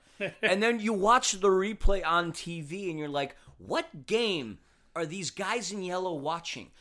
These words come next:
Speaker 2: To the point that they have to go to the monitors
Speaker 1: <laughs>
Speaker 2: to, to dictate whether or not this was a foul. I get it.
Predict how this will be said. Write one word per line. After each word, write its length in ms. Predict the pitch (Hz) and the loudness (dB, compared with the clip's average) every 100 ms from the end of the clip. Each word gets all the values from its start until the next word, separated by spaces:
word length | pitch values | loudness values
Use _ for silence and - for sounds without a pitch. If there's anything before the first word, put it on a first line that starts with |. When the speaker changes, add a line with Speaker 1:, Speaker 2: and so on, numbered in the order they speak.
| _ | _
Speaker 2:
To 100 | - | -6
the 80 | 175 | -4
point 300 | - 233 247 | 4 4 4
that 120 | 170 | -4
they 120 | 170 | -8
have 360 | 151 - 214 220 | -8 -2 0 0
to 60 | 233 | -4
go 160 | 190 220 | -2 -2
to 80 | |
the 120 | 190 160 | -2 -6
monitors 720 | 135 139 170 185 254 262 - 190 - | -4 -4 -4 -4 -6 -8 -6 -4 -4
Speaker 1:
<laughs> 200 | 202 - | -6 -4
Speaker 2:
to, 140 | - 202 | -4 -4
to 220 | - 180 | -6 -8
dictate 680 | 135 - 185 - 214 240 202 | -6 -2 -2 -2 0 0 2
whether 320 | 196 202 196 | 0 2 2
or 60 | |
not 300 | 175 170 180 | 2 0 -2
this 180 | 185 170 | -4 -6
was 180 | 180 - | -6 -6
a 60 | 160 | -8
foul. 420 | - 156 196 - - | -4 -2 -2 -4 -10
I 180 | - 202 | -2 -2
get 340 | 180 147 254 277 | 0 0 0 0
it. 180 | - | -4